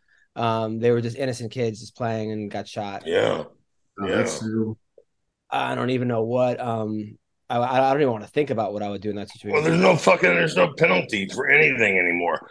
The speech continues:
Speaker 2: You know, they're, they're not putting anybody in jail for anything. So what the hell do the criminals have to fear? You know, they need to start killing these fuckers. What they need to start doing.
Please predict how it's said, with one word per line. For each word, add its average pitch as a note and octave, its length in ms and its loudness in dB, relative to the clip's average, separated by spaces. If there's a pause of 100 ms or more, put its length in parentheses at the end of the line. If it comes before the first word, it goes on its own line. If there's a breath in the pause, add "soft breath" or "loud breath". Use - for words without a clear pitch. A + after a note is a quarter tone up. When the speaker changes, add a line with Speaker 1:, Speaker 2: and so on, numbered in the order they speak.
Speaker 2:
You A2 140 4
know, A#2+ 180 8
they're, B2+ 240 8
they're C3+ 160 4
not C#3 220 6 (180)
putting C3+ 200 6
anybody C3 400 6
in A2+ 100 -2
jail A#2+ 240 4
for A#2+ 180 0
anything. A2+ 540 0 (240 loud breath)
So A#2+ 380 8
what C3 240 -4
the C3+ 80 8
hell C3+ 180 6
do A#2+ 80 2
the - 40 -2
criminals B2+ 440 4
have C3+ 180 4
to A2+ 180 -4
fear? D3+ 300 2 (560 soft breath)
You G#2+ 60 -2
know, A#2+ 220 2 (160)
they A#2+ 200 8
need C#3+ 200 6
to B2+ 80 0
start - 440 4
killing D3+ 300 6
these F#2+ 240 0
fuckers. E2 400 -2 (320 soft breath)
What F#2 180 0
they F2+ 140 0
need F2+ 80 2
to D#2+ 80 2
start F#2 240 0
doing. G#2 420 6